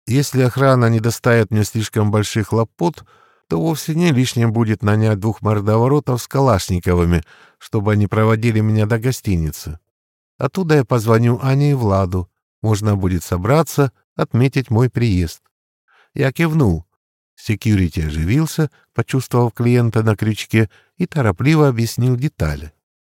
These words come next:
«Тогда вам надо будет пройти со мной и подписать договор. Стоимость услуги включает в себя страховочные десять процентов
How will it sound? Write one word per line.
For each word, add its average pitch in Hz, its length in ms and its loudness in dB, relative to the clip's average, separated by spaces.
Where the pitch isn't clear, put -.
«Тогда 156 280 -2
вам 202 200 0
надо 190 240 2
будет 165 320 -4
пройти 147 320 -2
со 139 180 -4
мной 165 300 -4
и 147 220 -2
подписать 151 640 -8
договор. 147 520 -4
Стоимость 135 600 0
услуги 139 400 -2
включает 139 540 -2
в - 40 -16
себя 117 260 -4
страховочные 117 760 -2
десять 107 340 -6
процентов 165 680 -4